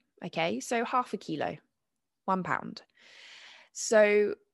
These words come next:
when you're getting discouraged by only losing one or two pounds per week, please know that is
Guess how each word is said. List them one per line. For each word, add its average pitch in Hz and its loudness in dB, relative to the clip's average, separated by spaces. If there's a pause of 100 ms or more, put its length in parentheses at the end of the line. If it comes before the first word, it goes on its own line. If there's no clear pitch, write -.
(140)
when 220 4
you're 262 2
getting 220 0
discouraged 165 0
by 165 0
only 170 -4
losing 160 -4
one 180 -4
or 208 0
two 190 -4
pounds 160 -4
per 147 -2
week, - -8 (480)
please 208 -2
know 180 2 (360)
that - 4
is 190 0